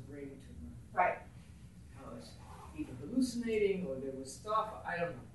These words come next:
Speaker 1: And something came in
Speaker 2: Yes.
Speaker 1: that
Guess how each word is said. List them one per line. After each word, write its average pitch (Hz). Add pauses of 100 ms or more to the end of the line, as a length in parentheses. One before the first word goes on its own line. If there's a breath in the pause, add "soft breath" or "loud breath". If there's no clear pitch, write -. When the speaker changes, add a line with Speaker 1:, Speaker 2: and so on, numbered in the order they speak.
(1160)
Speaker 1:
And 160 (1700)
something 233
came 208
in 175 (220)
Speaker 2:
Yes. 190 (1200)
Speaker 1:
that -